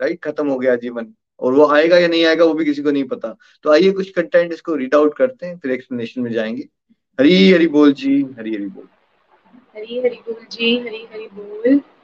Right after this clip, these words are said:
Speaker 2: अ, जो आज का मिथक है, "भक्ति तो बुढ़ापे के लिए है", मगर सत्य क्या है? भक्ति से अंदरूनी शांति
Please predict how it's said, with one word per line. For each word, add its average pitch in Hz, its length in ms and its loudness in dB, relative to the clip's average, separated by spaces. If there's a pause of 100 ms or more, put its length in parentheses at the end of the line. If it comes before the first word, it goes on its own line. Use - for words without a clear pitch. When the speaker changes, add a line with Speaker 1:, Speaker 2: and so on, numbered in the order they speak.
(600)
Speaker 2:
अ, 208 220 4
जो 208 200 2
आज 196 320 0
का 262 140 0
मिथक 247 400 2 (120)
है, 240 260 2 (320)
"भक्ति 269 580 0 (140)
तो 262 100 2
बुढ़ापे 208 460 0
के 208 180 -2
लिए 202 340 -2
है", 202 200 0 (480)
मगर 262 180 0
सत्य 247 500 -2
क्या 254 200 -2
है? 247 320 0 (640)
भक्ति 311 500 -2
से 269 320 2
अंदरूनी 254 840 2
शांति 220 640 -4